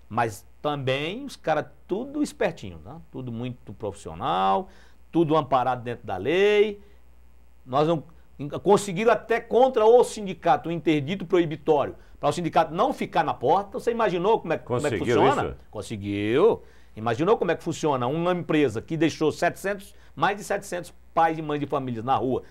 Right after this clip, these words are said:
Speaker 1: do dia pra noite, o sindicato recebeu um interdito proibitório da justiça,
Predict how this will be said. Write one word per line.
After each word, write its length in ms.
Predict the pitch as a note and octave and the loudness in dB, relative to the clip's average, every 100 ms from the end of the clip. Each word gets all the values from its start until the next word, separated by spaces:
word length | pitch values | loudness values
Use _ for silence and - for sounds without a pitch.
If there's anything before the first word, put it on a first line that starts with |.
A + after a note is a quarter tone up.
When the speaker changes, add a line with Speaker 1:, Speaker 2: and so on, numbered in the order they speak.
| - A#2 | -16 -4
Speaker 1:
do 140 | C3 | -2
dia 200 | A#2+ C3 | 0 2
pra 160 | D#3+ D#3+ | 2 4
noite, 440 | E3 A3 - E4 - - - | 4 2 0 -10 -10 -20 -8
o 80 | C#3+ | -6
sindicato 500 | F#3 F3+ F#3+ G3 F#3 | -4 0 2 2 2
recebeu 720 | G#3 A3 A3 F3+ C#3+ G3+ D4+ | 4 4 0 -2 2 2 2
um 80 | B3+ | -4
interdito 560 | G#3 G3 D#3+ C#3 B3 - | -2 0 0 0 -8 0
proibitório 560 | G3 D3 C3 C#3+ C3+ | 2 2 -2 -2 -2
da 200 | B2+ E3+ | 2 2
justiça, 840 | D3 C3 - A2 A#2+ E3+ - D#4+ | 2 -6 -10 -12 -12 -12 -6 -6